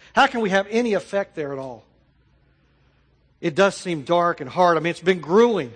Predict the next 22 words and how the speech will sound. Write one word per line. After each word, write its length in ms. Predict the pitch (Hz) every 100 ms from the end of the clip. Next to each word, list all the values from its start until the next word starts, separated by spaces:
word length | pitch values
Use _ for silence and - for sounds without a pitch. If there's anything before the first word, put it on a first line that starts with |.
| - _ _ _ _ _ _
Pastor 320 | 190 202 -
Davis 360 | 170 196 202 160
has 120 | 147
been 200 | 123 156
gruelingly 720 | 135 143 180 233 214 160 143
working 540 | 135 151 190 180 143 131
in 80 |
that 160 | 135 139
area 260 | 143 139 123
for 280 | - 123 139
a 40 |
few 180 | - 151
years. 480 | 139 135 117 - - _ _ _ _ _ _ _ _ _ _ _
But 80 | 165
let 100 | 240
me 80 | 247
share 400 | - 233 220 202
one 400 | 160 151 196 196
story 500 | - - 190 165 139
with 300 | 131 131 -
you 160 | 151
that 400 | 139 143 139 _